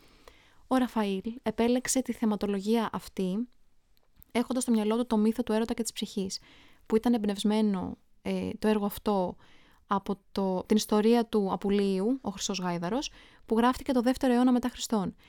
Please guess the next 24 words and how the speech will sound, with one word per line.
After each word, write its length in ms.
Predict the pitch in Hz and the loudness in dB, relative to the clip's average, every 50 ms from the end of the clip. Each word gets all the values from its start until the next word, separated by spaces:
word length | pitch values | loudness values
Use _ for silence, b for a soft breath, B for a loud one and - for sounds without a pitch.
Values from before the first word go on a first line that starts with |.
| b b b b b b | b b b b b b
Αν 200 | - 226 254 269 | 0 2 2 2
και 100 | 262 - | 2 0
η 40 | 277 | -2
αφήγηση 380 | 254 - 269 254 262 240 - 254 | -2 0 0 0 2 2 4 4
είναι 80 | 254 | 4
από 160 | 262 - 220 202 | 4 2 0 -2
τότε, 520 | - 196 185 180 - - 185 202 240 254 - _ _ | -2 -2 -4 -4 -4 -4 -2 -2 -2 -4 -6 _ _
ξέρουμε 420 | - - - 240 233 233 247 262 262 | -2 2 4 4 6 6 6 6 4
ότι 120 | 254 233 | 4 2
ο 20 | |
έρωτας 200 | 226 240 - 247 - | 0 -2 -2 -6 -8
και 60 | - | -6
η 40 | 233 | -6
ψυχή 260 | - 214 202 - 240 | -4 -6 -2 0 0
εμφανίζονται 520 | 240 240 - - 226 226 233 233 247 247 | 0 0 0 0 0 2 2 0 0 -2
στην 140 | 233 - 226 | -2 0 0
ελληνική 320 | 220 208 208 202 196 220 214 | 0 0 -2 -4 -4 -4 -4
τέχνη 440 | - 202 214 - - 247 254 247 - - | -4 -4 -4 0 0 0 0 0 -2 0
ήδη 220 | 233 240 240 262 | 0 0 2 2
από 140 | 254 254 247 | 0 0 0
τον 160 | 240 226 220 | 0 0 0
τέταρτο 340 | 220 233 - 247 226 - 220 | 0 -2 -4 -4 -2 0 0
αιώνα 180 | 208 214 220 | 0 0 0
π.Χ. 380 | 208 - 220 208 214 208 - | -2 -2 -4 -4 -4 -6 -4